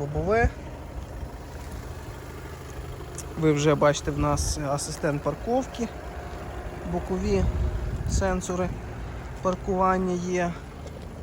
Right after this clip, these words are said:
У нас безключовий доступ, панорамний дах. Е, теж добре видно асистенти, це сліпі зони, контроль полоси,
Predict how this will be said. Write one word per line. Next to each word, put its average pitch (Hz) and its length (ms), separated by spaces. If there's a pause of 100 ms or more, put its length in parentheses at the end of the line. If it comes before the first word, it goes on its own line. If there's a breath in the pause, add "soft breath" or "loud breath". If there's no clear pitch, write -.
(500)
У 170 40
нас 170 220
безключовий 160 680
доступ, 202 520 (440)
панорамний 156 560
дах. 208 420 (1400)
Е, 139 600 (640)
теж 151 220
добре 151 280
видно 147 360 (1000)
асистенти, 190 560
це 151 140
сліпі - 300
зони, 190 300
контроль 143 360
полоси, 156 580